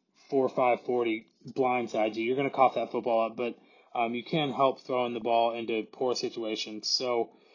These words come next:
um, I did hold quarterbacks more accountable to interceptions than fumbles. Um, but I do have Aaron Rodgers at number three.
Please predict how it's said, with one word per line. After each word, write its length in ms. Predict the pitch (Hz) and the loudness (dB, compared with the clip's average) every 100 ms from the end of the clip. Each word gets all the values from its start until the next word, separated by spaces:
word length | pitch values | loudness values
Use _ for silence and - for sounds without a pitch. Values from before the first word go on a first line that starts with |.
| _ | _
um, 200 | 123 120 | -4 -2
I 100 | 120 | -2
did 200 | 120 147 | 0 0
hold 340 | 123 135 127 127 _ _ | 2 0 0 -6 _ _
quarterbacks 420 | - 131 123 113 | -2 0 0 -4
more 160 | 123 120 | -6 -6
accountable 420 | 110 123 120 113 | -4 -6 -4 -4
to 200 | 113 110 - | -2 -4 -4
interceptions 680 | 131 120 107 117 - 123 107 | -6 -6 -4 -6 -8 -10 -10
than 160 | 113 107 | -10 -6
fumbles. 540 | 120 113 120 123 - - _ _ _ _ _ _ _ _ _ - | -4 0 0 0 -2 -4 _ _ _ _ _ _ _ _ _ 0
Um, 560 | 127 117 110 107 107 - _ _ _ _ _ - | 4 6 6 2 -4 -10 _ _ _ _ _ 2
but 100 | 131 | 4
I 100 | 131 | 6
do 140 | 151 | 8
have 140 | 147 | 6
Aaron 220 | 139 135 131 | 4 0 2
Rodgers 440 | 123 120 120 117 | 2 2 -2 -6
at 260 | 123 117 117 | -6 -6 -6
number 260 | 120 117 | -8 -8
three. 560 | - 123 120 113 117 | -8 -8 -4 -4 -4